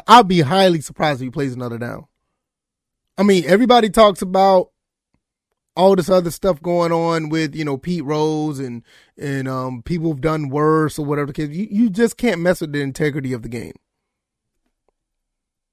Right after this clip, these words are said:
You know what I mean? You, you just can't mess with the integrity of the game. That's just something that, that just can't happen. You know, I, I understand, don't get me wrong. I know somebody tweeted about Ray Rice getting four games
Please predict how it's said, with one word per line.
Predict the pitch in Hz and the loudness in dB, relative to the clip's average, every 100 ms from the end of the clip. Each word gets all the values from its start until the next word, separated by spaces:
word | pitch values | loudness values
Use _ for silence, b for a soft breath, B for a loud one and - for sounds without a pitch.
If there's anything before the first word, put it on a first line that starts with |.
| _ _ _ _ _ _ _ _ | _ _ _ _ _ _ _ _
You | 180 | 4
know | 214 | 8
what | 214 | 8
I | |
mean? | 214 226 214 - _ - | 10 6 4 -4 _ 0
You, | 208 | 2
you | 214 226 | 4 4
just | 254 254 | 4 4
can't | 269 233 | 4 4
mess | 196 208 | 4 4
with | 202 175 | 2 0
the | |
integrity | 175 156 185 156 156 | 0 2 0 0 -2
of | 143 | -4
the | 127 | -6
game. | 135 120 - _ _ _ _ _ _ _ _ _ _ _ _ _ _ _ _ _ _ _ | -10 -10 -14 _ _ _ _ _ _ _ _ _ _ _ _ _ _ _ _ _ _ _
That's | 175 202 | 6 6
just | - 190 - | 6 -2 0
something | 202 151 180 | -4 -2 -2
that, | 156 139 | -2 -4
that | 147 | -6
just | 135 135 - | -8 -14 -10
can't | 151 120 | -10 -8
happen. | 135 120 - _ _ _ _ _ _ | -10 -10 -14 _ _ _ _ _ _
You | 175 | 2
know, | 180 | 6
I, | 165 196 196 196 | 8 8 8 6
I | 175 | 8
understand, | 196 208 170 202 202 | 6 6 2 4 4
don't | 190 170 | 2 0
get | 190 | 0
me | 180 | 2
wrong. | 180 175 | 2 2
I | |
know | 180 | 0
somebody | 208 196 180 | 0 2 0
tweeted | - 208 185 | -2 -4 -2
about | 180 175 151 | 0 0 2
Ray | 180 | 2
Rice | 185 175 180 | 4 4 2
getting | 147 185 151 | 0 -6 -2
four | 180 170 | -2 0
games | 165 170 180 165 | 0 -2 -2 -6